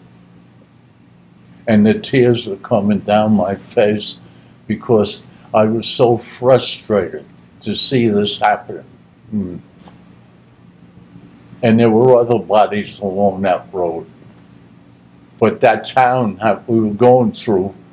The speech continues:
Mauthausen, was a, a quarry, and they worked those poor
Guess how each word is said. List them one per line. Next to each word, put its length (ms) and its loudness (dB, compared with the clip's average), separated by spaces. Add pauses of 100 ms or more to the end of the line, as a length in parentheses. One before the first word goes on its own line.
(340)
Mauthausen, 880 0 (400)
was 300 0
a, 260 4
a 180 0
quarry, 840 2 (340)
and 160 0
they 160 2
worked 520 2
those 340 2
poor 320 0